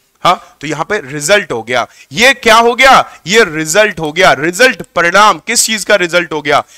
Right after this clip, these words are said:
अरे रीजन नहीं है, रिजल्ट है, है ना? किस चीज का रिजल्ट है बेटा? कि मौसम अच्छा है। हाँ, अपोजिट एक्शन कब होता? जब ये लिखा होता, "The weather is not", कैसा?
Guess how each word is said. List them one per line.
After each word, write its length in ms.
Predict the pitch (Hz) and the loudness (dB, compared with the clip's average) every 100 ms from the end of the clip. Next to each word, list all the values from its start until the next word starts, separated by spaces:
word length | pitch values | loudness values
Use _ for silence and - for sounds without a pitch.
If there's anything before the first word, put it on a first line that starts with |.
| _ | _
अरे 200 | 123 147 | -10 -8
रीजन 420 | 131 110 107 117 | -8 -12 -10 -10
नहीं 220 | 107 101 120 | -12 -14 -10
है, 120 | 170 | -10
रिजल्ट 500 | 120 107 110 101 107 | -10 -12 -12 -12 -14
है, 180 | 98 85 _ _ _ - - | -18 -18 _ _ _ -10 -2
है 60 | |
ना? 120 | 208 | 0
किस 320 | 190 - 233 - | 0 -2 -2 0
चीज 200 | 233 - | -2 0
का 120 | 233 | 0
रिजल्ट 400 | 220 202 226 226 | 0 0 0 0
है 80 | 226 | -2
बेटा? 340 | 202 240 277 - _ _ | 2 2 2 -2 _ _
कि 80 | 156 | -12
मौसम 440 | 151 143 143 185 - | -6 -6 -6 -10 -10
अच्छा 320 | 131 - - | -12 -8 -6
है। 240 | 160 156 160 _ _ | -4 -6 -10 _ _
हाँ, 160 | 208 220 | 0 2
अपोजिट 440 | 180 - 277 294 294 | 0 0 0 2 2
एक्शन 300 | 262 - 262 | 0 -2 0
कब 180 | 254 226 | 0 0
होता? 280 | 214 233 - _ _ | 2 2 0 _ _
जब 120 | 185 | -4
ये 140 | 220 226 | 0 0
लिखा 280 | 214 185 202 | -2 2 2
होता, 420 | 196 220 247 294 - _ 208 | 4 4 4 4 -4 _ -2
"The 100 | 185 | 4
weather 320 | 202 214 277 | 4 6 4
is 240 | 311 262 | 2 0
not", 520 | 226 214 220 269 320 233 - _ _ _ _ _ _ _ _ _ | -6 0 4 6 4 0 -8 _ _ _ _ _ _ _ _ _
कैसा? 540 | 151 160 311 196 107 | -4 2 2 2 0